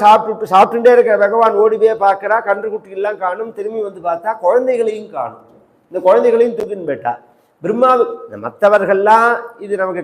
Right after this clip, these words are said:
கிடைக்கலன்னு விட்டுட்டு போயிட்டா, பிரம்மாவுக்கு மட்டும் ஒரு அசட்டு திமிரு, அசட்டு பிரம்மான்னு பேர். பொதுவாவே நாம ஒருத்தரோட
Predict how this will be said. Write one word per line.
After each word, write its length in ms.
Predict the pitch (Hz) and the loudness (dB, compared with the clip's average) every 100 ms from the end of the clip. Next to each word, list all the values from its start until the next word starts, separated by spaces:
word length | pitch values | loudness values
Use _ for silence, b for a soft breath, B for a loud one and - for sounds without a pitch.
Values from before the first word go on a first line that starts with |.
| 180 | -4
கிடைக்கலன்னு 480 | 202 185 202 214 202 | -6 -6 -6 -6 -8
விட்டுட்டு 260 | 190 196 151 | -12 -8 -6
போயிட்டா, 240 | 135 156 - _ _ _ _ _ _ _ 160 | 0 0 -2 _ _ _ _ _ _ _ -6
பிரம்மாவுக்கு 520 | 226 254 262 240 214 | -2 2 4 4 0
மட்டும் 220 | 202 240 233 | -4 -2 0
ஒரு 80 | 175 | 0
அசட்டு 360 | - 220 202 143 | -2 -6 -10 -14
திமிரு, 240 | 196 180 160 _ _ _ _ | -10 -10 -12 _ _ _ _
அசட்டு 300 | 147 - 185 175 | -16 -12 -10 -10
பிரம்மான்னு 420 | 156 151 156 156 117 | -10 -8 -8 -8 -12
பேர். 120 | - 160 | -14 -10
பொதுவாவே 540 | 190 220 202 220 180 120 113 - - _ _ _ _ _ _ _ 147 | -4 -2 0 0 0 0 -4 -8 -18 _ _ _ _ _ _ _ 0
நாம 360 | 180 214 226 214 | 4 4 4 2
ஒருத்தரோட 520 | - 208 214 240 | 2 2 4 4